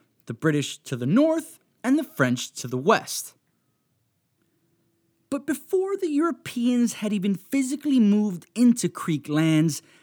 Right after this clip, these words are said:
they first began to wrest land away from the natives on the periphery of the creek. And as they did so,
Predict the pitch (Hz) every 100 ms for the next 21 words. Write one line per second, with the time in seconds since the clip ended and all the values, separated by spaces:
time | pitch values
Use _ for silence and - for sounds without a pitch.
0 | _ _ 175 185 - 285 285 - 220 170
1 | 180 185 - 180 147 151 - 143 139 143
2 | 135 139 135 - 147 151 127 123 123 113
3 | - 143 131 - 110 180 254 262 - 127
4 | 127 120 127 - - 160 - - - _
5 | _ _ _ _ _ _ - 117 110 117
6 | 123 - - 196 - 135 127 127